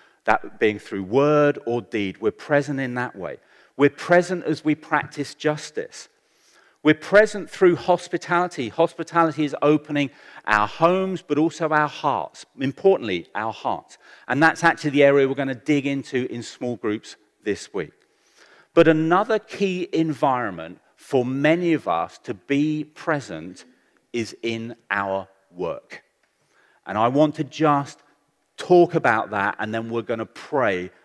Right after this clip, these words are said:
into that area this morning. God is always at work, right?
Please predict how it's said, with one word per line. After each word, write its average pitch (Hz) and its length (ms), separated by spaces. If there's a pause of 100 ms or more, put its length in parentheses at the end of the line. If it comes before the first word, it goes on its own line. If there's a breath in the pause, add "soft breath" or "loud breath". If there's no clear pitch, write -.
(140 soft breath)
into 101 280
that 98 180
area 92 400
this 87 260
morning. 80 300 (840 soft breath)
God 202 500 (100)
is 170 280 (180)
always 131 460
at 110 120
work, 87 320
right? 92 220